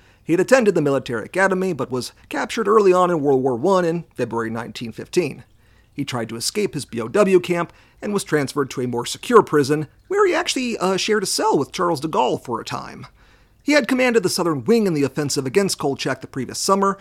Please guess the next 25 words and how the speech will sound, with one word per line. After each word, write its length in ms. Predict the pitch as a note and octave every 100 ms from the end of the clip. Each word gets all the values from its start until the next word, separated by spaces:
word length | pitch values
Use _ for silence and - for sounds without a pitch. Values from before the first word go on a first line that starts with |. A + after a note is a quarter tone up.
| - _ _
and 200 | G3 F#3+
was 180 | E3+ C3
now 180 | D3 C#3+
being 240 | C#3 C#3
tasked 500 | - - F3+ C#3 -
with 140 | C#3 C3+
an 60 |
entire 440 | C#3 - C#3+ C3 C3
front 300 | - A#2 -
of 180 | B2 A#2
his 180 | B2+
own, 280 | C#3+ A2 - - _ _
and 160 | B2+ C3
he 160 | F3+
did 220 | D#3+ F3 C#3+
not 240 | D#3 D3
disappoint. 600 | C#3 D#3 - E3 - - _ _ _ _ _ -
He 120 | D#3+
shuttled 340 | - A3 F#3+
Budyonny's 460 | E3 C#3 C#3 B2 -
cavalry 400 | C#3 C#3 C3+ C3
east 260 | D#3+ -
of 60 | G#2+
the 60 | -
Don, 380 | E3 G3 G3